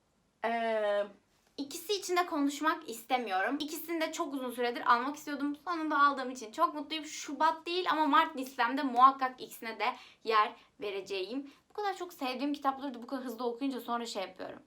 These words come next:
Kitap okuma isteğim kaçıyormuş gibi hissediyorum. Ama kitap okudukça daha çok kitap okuma isteğim geliyor. O reading slump'tan çıkmış Hafize var ya, şu an o kadar mutlu ki. O okuyamamış Hafize. Yani neredeyse bir aydır adam gibi kitap okuyam-,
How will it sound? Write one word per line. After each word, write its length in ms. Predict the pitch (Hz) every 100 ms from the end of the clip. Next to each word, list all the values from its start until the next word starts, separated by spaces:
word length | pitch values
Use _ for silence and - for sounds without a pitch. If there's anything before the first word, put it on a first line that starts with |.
| _
Kitap 260 | - 277 -
okuma 280 | 208 226 220
isteğim 360 | 202 - 202
kaçıyormuş 480 | 196 220 - 208 -
gibi 100 | -
hissediyorum. 360 | - - - -
Ama 100 | 269
kitap 260 | - 302 285
okudukça 360 | 285 294 294
daha 160 | 202 202
çok 180 | - -
kitap 160 | 196 -
okuma 180 | _ -
isteğim 320 | - _ -
geliyor. 260 | - - 58 _ _ _ _ _ _ _ _ _ _ _ _ - - - - -
O 180 | 277
reading 340 | 269 262 262 269
slump'tan 640 | - 233 233 - 262 254
çıkmış 360 | - - 262 240
Hafize 320 | 214 226 247
var 160 | 294
ya, 80 | 262
şu 160 | 240 226
an 160 | 226 -
o 40 |
kadar 240 | - 254 277
mutlu 320 | 247 - 311
ki. 240 | - 196 - - - -
O 300 | 240 - - - - _ _
okuyamamış 680 | 254 - 277 277 269 240 233
Hafize. 460 | 240 196 190 196 180
Yani 260 | 196 196 214
neredeyse 440 | 233 240 233 226
bir 180 | 240 247
aydır 200 | 220 214
adam 300 | 214 214 240
gibi 140 | 226 208
kitap 260 | - -
okuyam-, 480 | - 247 247 247